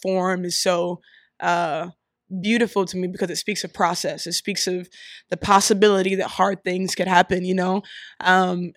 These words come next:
and a lot of times we, we wanna run from the hard things. We wanna run from the things that hurt, the things that are a bit painful.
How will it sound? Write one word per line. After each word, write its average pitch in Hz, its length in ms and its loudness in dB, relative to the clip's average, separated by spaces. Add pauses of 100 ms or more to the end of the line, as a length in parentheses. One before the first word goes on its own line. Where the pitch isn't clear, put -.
and 202 140 2
a 202 60 0
lot 349 160 4
of - 80 -2
times 220 260 6
we, 208 140 0 (100)
we 214 100 2
wanna 240 240 6
run 208 280 6
from 185 480 0 (420)
the 185 80 0
hard 220 320 8
things. 175 300 -2
We 185 60 -4
wanna 202 180 4
run 202 220 4
from 196 140 -4
the 185 80 -4
things 196 340 0
that 175 120 0
hurt, 190 260 4
the 185 60 -14
things 185 280 -2
that 185 120 0
are 180 80 2
a 180 60 -2
bit 180 180 -4
painful. 185 540 -2